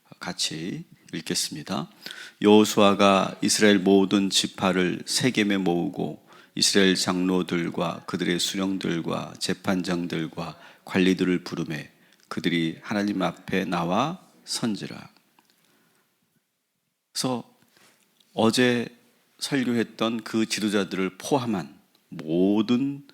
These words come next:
어, 지파들을 세겜에서, 어, 모여 설교하면서, 모여서 유언 설교를 합니다. 왜 그랬을까? 지도자들에게만, 어, 이렇게 당부의 말을 하는 것만으로는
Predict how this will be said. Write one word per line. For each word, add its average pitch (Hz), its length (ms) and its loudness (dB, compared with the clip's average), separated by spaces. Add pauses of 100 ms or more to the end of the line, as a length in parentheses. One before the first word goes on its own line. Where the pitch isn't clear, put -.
(280)
어, - 280 -14
지파들을 85 880 -4 (580)
세겜에서, 156 1080 -2 (220)
어, 80 180 -20
모여 78 240 -12
설교하면서, - 840 -12
모여서 90 600 -2
유언 82 240 -4
설교를 76 320 -10
합니다. 78 360 -18 (1900)
왜 95 100 -4
그랬을까? 92 720 -4
지도자들에게만, 98 1000 0 (500)
어, 76 300 -12 (220)
이렇게 - 180 -16
당부의 87 640 -4 (100)
말을 85 560 -8 (420)
하는 156 400 -4
것만으로는 107 920 -6